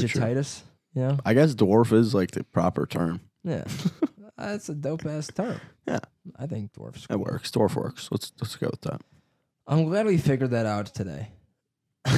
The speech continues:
Speaker 2: What the, uh, we just made up if that was respectable enough to say, but hopefully it is. Um, we're already at thirty?
Speaker 1: Thirty-four fifty.
Speaker 2: Oh my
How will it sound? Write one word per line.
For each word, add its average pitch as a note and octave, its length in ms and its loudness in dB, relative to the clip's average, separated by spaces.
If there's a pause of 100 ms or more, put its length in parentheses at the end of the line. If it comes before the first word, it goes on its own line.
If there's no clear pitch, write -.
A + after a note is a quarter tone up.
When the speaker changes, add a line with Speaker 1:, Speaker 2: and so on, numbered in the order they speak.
(1500)
Speaker 2:
What - 280 -8
the, A#2+ 200 -4
uh, E2+ 220 -4 (1000)
we A#2+ 120 0
just A#2 220 0
made G#2+ 340 0
up F#2+ 280 -6 (120)
if F#2+ 200 -10
that F2+ 220 -6
was E2 380 -10 (160)
respectable D2+ 580 -12
enough D#2 200 -12
to - 100 -16
say, - 320 -14
but F#2+ 160 -14 (180)
hopefully - 360 -8
it - 80 -8
is. - 200 -14 (680)
Um, G2+ 460 0
we're A2 100 2
already C#3+ 200 2
at A2+ 100 -6
thirty? A2 360 -6 (400)
Speaker 1:
Thirty-four E2 720 -2
fifty. - 500 -4
Speaker 2:
Oh A#2+ 60 -6
my A#2 220 -4